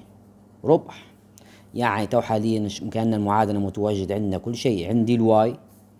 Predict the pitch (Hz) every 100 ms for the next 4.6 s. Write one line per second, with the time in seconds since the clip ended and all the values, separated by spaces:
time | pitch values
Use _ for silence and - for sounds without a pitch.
0 | - - 110 113 107 - 117 110 107 104
1 | 110 123 143 - 107 107 123 120 117 123
2 | 120 110 107 113 117 113 - 104 101 110
3 | 117 - - 98 98 104 104 127 - -
4 | - - 135 117 110 156